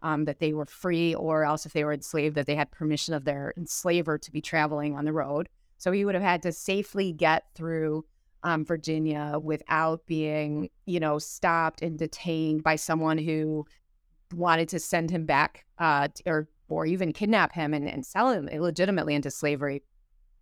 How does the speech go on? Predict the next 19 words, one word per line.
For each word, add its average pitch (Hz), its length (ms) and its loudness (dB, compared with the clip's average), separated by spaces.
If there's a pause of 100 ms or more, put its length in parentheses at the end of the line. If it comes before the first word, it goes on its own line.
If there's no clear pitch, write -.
(720)
Um, 180 180 0
and 196 100 0
by 254 140 6
the 262 80 4
way, 254 120 4
I 165 80 2
mean, 196 160 -2
on 190 200 0
this 180 200 -2
journey 170 500 0
for, 156 320 -2
for 170 180 -2
a 160 60 0
person 175 420 -2
in, 151 200 -2
in, 156 380 -2
in 160 120 -2
his 165 180 -2
shoes, 170 540 0